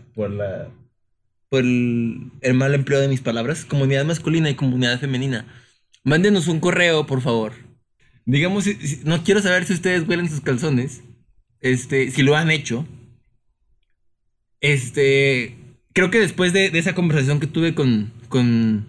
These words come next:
con Belén, ya no he vuelto a utilizar, este, calzoncitos así. Que quiero aclarar, <laughs> quiero aclarar, no, no es una práctica que la haga comúnmente. Pero pues esa, en esa vez dije, "Ah, pues me bañé en la noche.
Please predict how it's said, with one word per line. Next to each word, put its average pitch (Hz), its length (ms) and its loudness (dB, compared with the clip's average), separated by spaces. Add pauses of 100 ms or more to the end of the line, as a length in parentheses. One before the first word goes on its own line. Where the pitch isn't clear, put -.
con 127 200 2
Belén, 139 420 0 (100)
ya 139 320 0
no 139 440 0 (180)
he 135 120 0
vuelto 135 320 0
a 139 40 0
utilizar, 120 440 -2
este, 113 440 -6 (140)
calzoncitos 117 560 -6
así. 123 240 -4 (1400)
Que 156 200 0
quiero 196 200 4
aclarar, 180 540 0
<laughs> - 40 -18
quiero 156 240 2
aclarar, 165 460 -2 (120)
no, 131 840 -2 (200)
no 143 220 2
es 139 80 0
una 143 180 2
práctica 135 420 -2
que 127 80 -2
la 117 100 0
haga 123 160 -2
comúnmente. 120 680 0 (1120)
Pero 135 160 2
pues 135 160 -2
esa, 156 200 0
en 147 120 0
esa 160 100 0
vez 165 160 0
dije, 185 220 -2
"Ah, 226 100 0
pues 170 180 -8
me 147 120 -2
bañé 156 320 0
en 175 100 -2
la 185 80 -2
noche. 208 480 -4